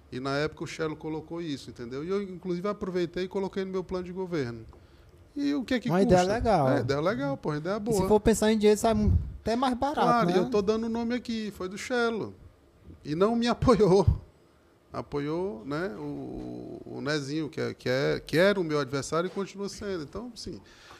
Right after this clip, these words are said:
Speaker 1: essa, essa, é assim que eu penso, entendeu? Em fazer política. É dessa forma que eu, que eu imagino.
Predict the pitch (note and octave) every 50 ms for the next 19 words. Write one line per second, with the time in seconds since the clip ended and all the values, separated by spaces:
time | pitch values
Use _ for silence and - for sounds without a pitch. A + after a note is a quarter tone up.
0 | - - - - - G#3 G3 - - F#3 - D#3 F3+ G3 F#3+ - - F#3 E3+ C#3+
1 | A#2+ G#2+ G#2 G#2 - - - - A#2+ A#2+ - C#3+ D3+ F#3 - - D4+ D#4 D4 D4+
2 | A#3 - - - G#2 F#2+ - - - - - _ - - - - _ - - _
3 | _ - - - - - - - - - A2 G#2 A#2 C#3 E3+ F3 D#3+ - - -
4 | - - - A2 G#2 A2 G#2+ - - A#2 G2+ E2+ D2+ - - _ - A2+ G#2+ C3
5 | C3+ - - C3+ - C#3 C#3+ D3 D#3+ D3 D3+ D#3+ D#3 D#3+ D3 - - D3+ D3 D3+
6 | D#3+ E3 D3 C3 B2 A2 A2